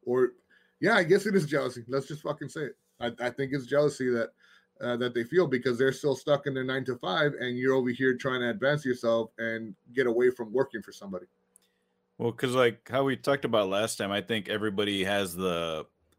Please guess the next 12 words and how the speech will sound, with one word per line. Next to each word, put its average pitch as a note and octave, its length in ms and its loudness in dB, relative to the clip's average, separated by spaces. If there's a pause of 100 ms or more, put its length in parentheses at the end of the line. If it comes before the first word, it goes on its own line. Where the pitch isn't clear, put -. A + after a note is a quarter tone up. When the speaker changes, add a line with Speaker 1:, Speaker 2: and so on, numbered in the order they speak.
Speaker 2:
the F#2+ 120 -2
dream. F#2 680 -2 (1000)
It's A2 180 0
very B2+ 280 4
seldom A#2+ 460 2
that G2 160 -2
you F#2+ 340 -4
hear A2 300 -2
of F#2 80 -4
somebody G#2 400 -2
say, G2 400 -2
"Nah." B2+ 400 -4